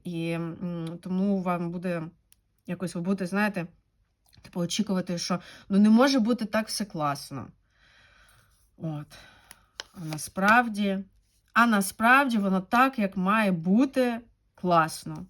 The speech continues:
Я вам так скажу: зробіть свій правильний вибір. Рухайтесь в правильному напрямку, і тоді у вас все буде.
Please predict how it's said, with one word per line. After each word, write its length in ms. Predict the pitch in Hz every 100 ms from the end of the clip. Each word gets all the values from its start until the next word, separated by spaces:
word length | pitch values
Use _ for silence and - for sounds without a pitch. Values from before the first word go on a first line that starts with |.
| _ -
Я 140 | 175
вам 120 | 185
так 180 | 185 170
скажу: 240 | - 170
зробіть 440 | 165 185 185 208 240
свій 160 | 202
правильний 560 | 185 185 196 190 180 170
вибір. 420 | 170 175 165 160 - - - - -
Рухайтесь 560 | 185 247 233 202 185
в 20 | -
правильному 680 | 180 196 214 202 196 196
напрямку, 1300 | 190 175 190 220 - 185 180 196 202 - 190 185 175 175
і 120 | 190
тоді 640 | 190 185 170 165 196 240 247
у 100 | 185
вас 320 | 175 180 185
все 500 | - - - 190 214 208
буде. 580 | 165 180 175 165 151